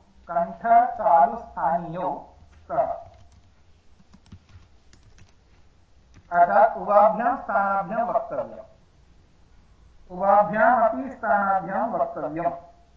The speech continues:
यह वक्तव्यौ इति। उभाभ्यां स्थानाभ्यां वक्तव्यौ इति।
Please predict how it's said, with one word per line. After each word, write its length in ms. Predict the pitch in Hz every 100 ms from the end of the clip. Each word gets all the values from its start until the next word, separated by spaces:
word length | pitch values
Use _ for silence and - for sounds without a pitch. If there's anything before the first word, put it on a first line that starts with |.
| _ _ _ _ - _ - _ _ _ -
यह 100 | 190
वक्तव्यौ 720 | 202 175 - 208 208 208 208
इति। 340 | 190 165 - - - _ _ _ _ - _ _ _ _ _ -
उभाभ्यां 640 | 170 - 208 185 202 208
स्थानाभ्यां 760 | - - 165 175 185 170 190 214
वक्तव्यौ 680 | 220 - - 190 180 202 208
इति। 340 | 151 - 131